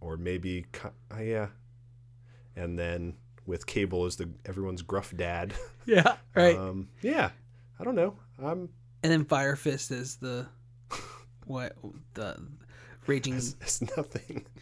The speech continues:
Speaker 1: I don't think he's gonna appear again.
Speaker 2: You don't
Speaker 1: He's
Speaker 2: think so?
Speaker 1: No. He's, he's such a minor character. Um, I, I don't actually ever remember.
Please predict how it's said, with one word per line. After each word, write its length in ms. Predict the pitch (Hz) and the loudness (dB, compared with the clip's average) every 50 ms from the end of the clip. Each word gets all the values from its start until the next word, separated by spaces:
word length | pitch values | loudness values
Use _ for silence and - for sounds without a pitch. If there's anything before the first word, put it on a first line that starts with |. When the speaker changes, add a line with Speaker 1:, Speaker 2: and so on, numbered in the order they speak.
| - - - - - - - - - - - - - - - - | -20 -20 -20 -20 -20 -20 -20 -20 -16 -16 -14 -14 -14 -8 -4 0
Speaker 1:
I 120 | - 98 | 2 4
don't 160 | 107 107 98 - | 4 4 4 2
think 180 | 104 95 92 | 0 0 0
he's 180 | - 95 90 90 | -2 -4 -4 -2
gonna 200 | - 95 90 85 | -2 -2 0 0
appear 380 | 80 76 - - - 85 78 78 | -2 -4 -6 -6 -6 -6 -4 -6
again. 340 | 76 78 78 78 78 80 - | -6 -6 -8 -8 -8 -6 0
Speaker 2:
You 120 | 156 170 208 | 4 4 6
don't 120 | 226 240 | 6 4
Speaker 1:
He's 100 | 262 240 | 4 2
Speaker 2:
think 140 | 262 269 262 | 0 0 2
so? 200 | - 285 277 294 294 185 | 4 4 4 4 2 -2
Speaker 1:
No. 280 | 160 147 143 143 - - - - - - - - - - - | -4 -8 -8 -8 -10 -12 -16 -20 -20 -20 -20 -20 -20 -14 -6
He's, 260 | - 117 120 117 - | -2 0 0 2 0
he's 280 | - 104 - 127 120 - | -2 0 0 0 2 4
such 280 | - - 147 143 - 147 | 4 6 6 6 6 4
a 40 | 127 | 4
minor 340 | 107 101 98 104 107 101 95 | 4 4 2 4 4 2 0
character. 680 | - - 101 90 95 95 - - 90 82 82 82 80 - - - - | 0 0 0 2 2 0 -2 -4 -4 -4 -4 -4 -6 -10 -14 -14 -8
Um, 420 | 85 82 82 80 78 82 82 78 - - - - - - - - - - - - - - - - - - - - - - - - - - - - - - - - | -6 -6 -4 -4 -4 -6 -8 -10 -12 -16 -20 -20 -20 -20 -20 -20 -20 -20 -20 -20 -20 -20 -20 -20 -20 -20 -20 -20 -20 -20 -20 -20 -20 -20 -20 -20 -20 -16 -8 -4
I, 180 | 95 95 98 - - | -2 -2 -2 -2 0
I 100 | - 131 | 4 6
don't 140 | 165 160 | 6 8
actually 340 | 131 127 123 - - 107 95 | 8 6 6 4 4 4 6
ever 220 | 95 107 107 107 101 | 6 4 4 4 2
remember. 720 | 101 95 90 92 92 92 87 90 90 87 85 82 78 | 2 2 2 0 -2 -2 0 0 0 0 0 -2 -4